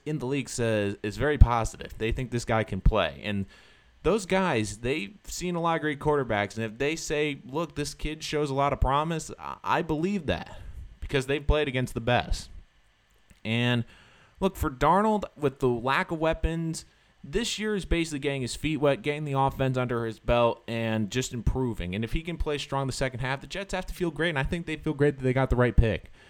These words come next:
'cause he, his personality fits New York. He's a good leadership.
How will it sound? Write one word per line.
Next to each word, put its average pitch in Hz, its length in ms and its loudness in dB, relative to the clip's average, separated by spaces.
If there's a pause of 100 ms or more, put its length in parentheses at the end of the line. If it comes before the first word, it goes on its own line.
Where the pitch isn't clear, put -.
(160)
'cause 113 160 -6
he, 113 220 -6
his 120 180 2
personality 143 640 4
fits 131 240 -4
New 107 60 0
York. 135 240 2
He's 110 120 -2
a 98 60 -4
good 98 160 0
leadership. 147 640 2